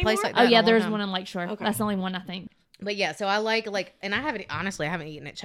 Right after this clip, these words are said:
Speaker 1: O'Charlie's since probably I lived in
Speaker 3: I don't think
Speaker 1: Decatur.
Speaker 3: there's any
Speaker 2: Are there
Speaker 3: open
Speaker 2: any
Speaker 3: anymore.
Speaker 2: around?
Speaker 1: Are there not? I don't know. They had the best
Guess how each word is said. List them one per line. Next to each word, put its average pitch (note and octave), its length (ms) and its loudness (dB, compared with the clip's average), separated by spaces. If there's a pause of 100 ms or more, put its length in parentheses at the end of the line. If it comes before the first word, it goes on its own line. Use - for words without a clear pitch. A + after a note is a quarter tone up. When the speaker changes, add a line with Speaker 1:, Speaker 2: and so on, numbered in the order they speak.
Speaker 1:
O'Charlie's D3+ 480 -4
since D3 140 -10
probably D#3+ 360 -6
I D3+ 120 -8
lived D3+ 260 -8
in D3 60 -6
Speaker 3:
I A3 40 -2
don't C4+ 120 0
think F3 80 0 (100)
Speaker 1:
Decatur. - 60 -2
Speaker 3:
there's C4 180 4
any C4 220 4
Speaker 2:
Are - 20 4
there A#3+ 160 8
Speaker 3:
open - 160 6
Speaker 2:
any C4+ 140 4
Speaker 3:
anymore. A#3 160 4
Speaker 2:
around? A3 180 6
Speaker 1:
Are G#3+ 40 4
there A3 120 6
not? F#3 300 4
I F3+ 80 6
don't G#3 100 2
know. G3+ 140 2
They G3 100 4
had G#3 140 0
the F3 60 -6
best F3+ 500 -2